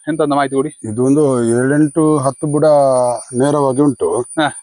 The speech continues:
Speaker 2: ಮತ್ತೆ ಉಳಿದದೆಲ್ಲ ಇದೆಲ್ಲ, ಆ, ಹಿಪ್ಲಿಯಲ್ಲಿ ಕಸಿ ಕ-, ಕಟ್ಟಿದಂತ ಗಿಡಗಳು.
Speaker 1: ಹಾ.
Speaker 2: ಆ, ಉಜಿರೆ ಸಿದ್ದವನ ನರ್ಸರಿಯಿಂದ, ಆ, ತಂದದನ್-,
Speaker 1: ಹಾ.
Speaker 2: ತಂದದ್ದು.
Speaker 1: ಇದು ರಾಡ್ ಎಲ್ಲ ನೀವು ಇಟ್ಟಿದ್ದೀರಿ?
Speaker 2: ಅದಂದ್ರೆ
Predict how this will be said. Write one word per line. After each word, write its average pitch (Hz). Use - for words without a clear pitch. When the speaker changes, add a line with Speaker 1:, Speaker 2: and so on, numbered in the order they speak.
Speaker 2:
ಮತ್ತೆ 123
ಉಳಿದದೆಲ್ಲ 156
ಇದೆಲ್ಲ, 151
ಆ, 127
ಹಿಪ್ಲಿಯಲ್ಲಿ 139
ಕಸಿ 139
ಕ-, 139
ಕಟ್ಟಿದಂತ 123
ಗಿಡಗಳು. 123
Speaker 1:
ಹಾ. -
Speaker 2:
ಆ, 113
ಉಜಿರೆ 127
ಸಿದ್ದವನ 147
ನರ್ಸರಿಯಿಂದ, 131
ಆ, 110
ತಂದದನ್-, 113
Speaker 1:
ಹಾ. -
Speaker 2:
ತಂದದ್ದು. 131
Speaker 1:
ಇದು 185
ರಾಡ್ 202
ಎಲ್ಲ 190
ನೀವು 175
ಇಟ್ಟಿದ್ದೀರಿ? 160
Speaker 2:
ಅದಂದ್ರೆ 127